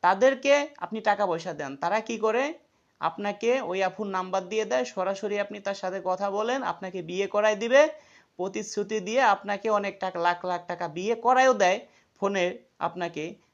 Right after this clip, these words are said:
ওই আইডি কার্ড মার্ড তারা বানায় নেয়, হয়তো বিয়ে করায় দেওয়ার পর আপনার কাছ থেকে লাখ লাখ টাকা হাতিয়ে নেয়। আর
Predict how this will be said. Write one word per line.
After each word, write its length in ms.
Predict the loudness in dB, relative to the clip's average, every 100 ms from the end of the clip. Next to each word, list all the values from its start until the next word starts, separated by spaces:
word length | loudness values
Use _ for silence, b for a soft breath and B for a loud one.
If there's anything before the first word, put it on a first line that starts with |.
| -6
ওই 340 | -2 -2 0
আইডি 300 | 0 0 0
কার্ড 260 | 2 2 2
মার্ড 200 | -4 -2
তারা 160 | -2 0
বানায় 320 | 2 2 0
নেয়, 240 | -2 -4 -8 _ _ _
হয়তো 460 | -2 -2 -2 -4 -6 b -10
বিয়ে 220 | -4 -2
করায় 240 | 2 2
দেওয়ার 220 | 2 2 2
পর 160 | 2
আপনার 280 | 2 0 -4
কাছ 180 | -6 -6
থেকে 200 | -4 0
লাখ 280 | 0 0 -2
লাখ 180 | -6
টাকা 200 | -6 -8
হাতিয়ে 380 | -8 -10 -6 -6
নেয়। 200 | -6 -10 -16 _ _ _ _ _
আর 200 | -2 0